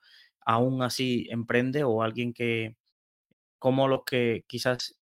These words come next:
eh, no hemos llegado a esos, a esos niveles, eh, vamos a caer en el, en el desánimo o en la, o en la falta de, de ganas, es lo que decía en la frase que iniciaba el podcast, "La vida es una sola", y que cuando lleguemos al final no nos quedemos con la sensación de que al menos no lo intentamos. Y,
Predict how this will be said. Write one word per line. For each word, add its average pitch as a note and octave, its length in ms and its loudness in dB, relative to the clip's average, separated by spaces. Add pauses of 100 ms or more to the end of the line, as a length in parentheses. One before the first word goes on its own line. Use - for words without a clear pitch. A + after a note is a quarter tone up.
(200)
eh, B2+ 140 -6
no A#2+ 220 -2
hemos C3+ 180 -2
llegado B2 260 2
a B2 60 2
esos, A#2+ 480 -6
a A#2+ 120 -6
esos A#2 460 -8
niveles, A#2+ 480 0 (400)
eh, A2 720 0 (100)
vamos A#2+ 420 0
a A#2 200 0
caer A2+ 260 0
en A#2+ 60 -2
el, A2+ 340 -4 (240)
en D3 120 -4
el C#3+ 120 2
desánimo C#3 600 0
o A#2 240 0
en A#2 180 0
la, A2 380 0 (500)
o A#2+ 180 2
en A#2+ 120 2
la A2+ 200 2
falta B2+ 440 4
de, A#2 720 0
de A#2 260 0
ganas, B2+ 400 2
es A#2 80 -6
lo A#2+ 100 -4
que B2 120 -2
decía A#2 280 0
en A#2+ 80 -2
la A2+ 80 -4
frase A#2 260 -4
que - 60 -10
iniciaba A2 320 -4
el A2 80 -6
podcast, A#2 300 -6
"La A2 60 -10
vida A2+ 120 0
es A2+ 80 -4
una A#2+ 140 -6
sola", C#3 320 -2 (440)
y B2 180 -2
que A#2+ 100 -2
cuando A#2 220 0
lleguemos C3 260 2
al B2 80 4
final B2 320 0
no C3 100 0
nos A#2+ 160 -4
quedemos A#2 380 0
con A#2+ 140 -2
la A2 80 0
sensación A2+ 360 -4
de B2 100 0
que A#2 120 0
al G#2 80 0
menos A#2 240 -2
no A2+ 60 0
lo A2+ 60 2
intentamos. G#2 520 -4
Y, G2+ 160 -6